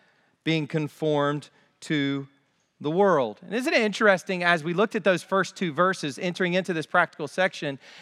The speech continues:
that really that covers our bodies and our minds. So our bodies and our minds are presented as being under the lordship of Jesus Christ. We,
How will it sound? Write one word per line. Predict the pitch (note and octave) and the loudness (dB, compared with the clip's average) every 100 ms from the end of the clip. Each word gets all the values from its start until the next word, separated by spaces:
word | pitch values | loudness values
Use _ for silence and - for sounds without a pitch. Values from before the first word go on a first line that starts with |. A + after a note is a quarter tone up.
| - | 2
that | G3+ F#3+ E3+ | 4 4 2
really | C4+ B3 | 2 4
that | A3+ F3+ | 4 4
covers | A#3 A#3+ G3+ | 2 2 4
our | F#3+ | 4
bodies | D3 F3 F#3 A3+ C#4 D4 - - - - | 4 4 6 4 0 -4 -8 -18 -20 -2
and | F#3+ G3 | 2 4
our | F#3 | 4
minds. | F#3 F#3+ F#3 D3+ A2 F2 _ - _ _ _ _ _ | 4 4 4 4 -2 -10 _ -20 _ _ _ _ _
So | - A3 | 0 2
our | G#3 F#3+ | 4 4
bodies | D3 F3+ G3 A#3 C4+ C4 - | 4 4 6 4 2 -2 -2
and | G#3 G#3 F#3+ | 2 2 4
our | F#3 | 2
minds | F3+ F#3+ A3 G#3 F3+ E3 D#3+ - | 2 4 4 6 4 2 -4 0
are | F3 | 0
presented | E3 F3 D3 A#3+ G#3+ F3+ D3+ - - | 2 -2 0 -2 0 0 -2 -8 0
as | F3 C3+ | 0 2
being | F#3+ F3+ - | 0 0 0
under | G#3 B3+ C4 G#3 F3+ | 2 2 2 2 2
the | E3 | 0
lordship | D#3 D#3 G3+ A#3 A3+ - - E3+ D3+ E3 _ _ _ _ _ | -2 0 4 4 2 -2 -2 4 4 2 _ _ _ _ _
of | - F3+ F3+ F3 D3 _ - | 4 6 6 2 -2 _ -8
Jesus | D#3+ D3+ C#3+ - | -4 -2 -4 -6
Christ. | - D3 A2+ - - - _ _ _ _ - | 0 0 0 -4 -18 -20 _ _ _ _ 0
We, | F3+ F3 | 2 2